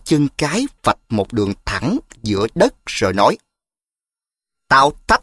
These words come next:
mày bước qua đường này, tao sẽ đánh cho mày không còn đứng dậy được. Đứa nào bước qua là ăn trộm cừu." Thằng bé lạ mặt nhanh nhẹn bước qua rồi nói, "Đây,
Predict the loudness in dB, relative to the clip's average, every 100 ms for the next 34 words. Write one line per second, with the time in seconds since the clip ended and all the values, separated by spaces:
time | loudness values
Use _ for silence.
0 | _ -2 0 2 0 -2 2 4 4 0
1 | 0 0 0 _ _ _ _ _ 4 4
2 | 4 2 0 0 2 0 2 -2 -2 0
3 | 0 0 2 2 4 -2 0 2 4 2
4 | 0 _ _ _ _ 0 4 4 4 2
5 | 2 0 0 2 4 4 2 0 2 0
6 | -4 _ -4 0 0 0 2 2 2 _
7 | _ _ _ _ _ _ _ _ _ _
8 | _ -4 -2 -2 0 -2 0 -2 -4 _
9 | -2 0 -2 -2 -4 -2 -2 -2 0 0
10 | 0 -6 -8 -2 -2 -2 _ _ _ _
11 | _ _ 2 4 2